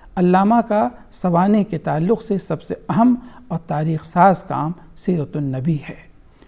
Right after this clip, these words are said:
उन्नीसवीं सदी की आखिरी दहाइयाँ उर्दू सवाने निगारी के एतबार से अहम हैं। उर्दू सवाने निगारी के बुनियाद गुजार हाली और शिबली का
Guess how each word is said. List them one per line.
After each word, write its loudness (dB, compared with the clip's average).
उन्नीसवीं 2
सदी -2
की -2
आखिरी 0
दहाइयाँ -2
उर्दू 2
सवाने 0
निगारी 0
के -6
एतबार -4
से -10
अहम -4
हैं। -16
उर्दू 4
सवाने 0
निगारी 0
के -6
बुनियाद -4
गुजार -4
हाली -6
और -6
शिबली -6
का -6